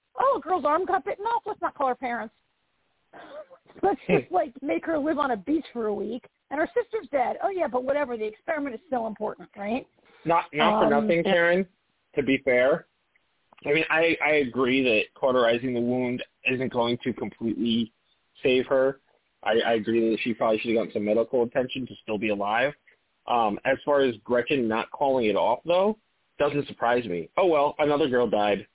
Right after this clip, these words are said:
Speaker 2: We still have the one, you know, we still have enough to do the experiment.
Speaker 1: Yeah.
Speaker 2: That, that's
Speaker 1: Rachel,
Speaker 2: Gretchen's
Speaker 1: I mean,
Speaker 2: mindset.
Speaker 1: she is, but I,
Speaker 2: You
Speaker 1: I
Speaker 2: know,
Speaker 1: guess
Speaker 2: Rachel
Speaker 1: how does Gretchen have so many people around her who go along with it?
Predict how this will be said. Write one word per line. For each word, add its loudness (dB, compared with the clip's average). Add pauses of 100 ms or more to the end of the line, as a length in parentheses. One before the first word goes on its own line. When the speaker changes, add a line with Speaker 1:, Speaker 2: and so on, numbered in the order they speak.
(400)
Speaker 2:
We 0
still -2
have 0
the 2
one, 0
you -4
know, 2
we 2
still 0
have 0
enough 0 (120)
to 2
do -2
the -2
experiment. -6 (1120)
Speaker 1:
Yeah. -10
Speaker 2:
That, 0
that's 0
Speaker 1:
Rachel, 2
Speaker 2:
Gretchen's -8
Speaker 1:
I -2
mean, -4
Speaker 2:
mindset. -2 (1300)
Speaker 1:
she 0
is, 4
but -2
I, -8
Speaker 2:
You -2
Speaker 1:
I 0
Speaker 2:
know, 2
Speaker 1:
guess 4
Speaker 2:
Rachel 0 (200)
Speaker 1:
how -2
does -8 (100)
Gretchen -2 (300)
have -2 (100)
so 0
many 0
people 0 (120)
around 0
her -2
who -2
go 0
along -2
with 0
it? -8